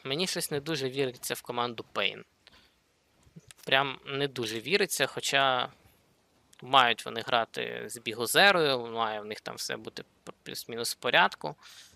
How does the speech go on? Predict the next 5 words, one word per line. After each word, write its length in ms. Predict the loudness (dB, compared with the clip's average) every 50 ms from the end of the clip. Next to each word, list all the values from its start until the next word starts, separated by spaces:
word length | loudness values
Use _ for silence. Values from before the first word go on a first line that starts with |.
| _ _ _ _ _ _ _ _ _ _ _ _ _ _ _ -12
А, 420 | -8 -6 -4 -4 -4 -4 -4 -6 -8 -12 -18 _ -20 -20 _ _ _ _ _ _ _ _ _ _ _ -18 -16 -16 -6 _ 6
Пейн 240 | 6 6 6 6
проти 300 | 4 0 0 0 0 0
Неміги, 520 | 0 2 2 2 4 4 4 6 6 4 2
Неміга 420 | 2 2 2 2 2 2 2 0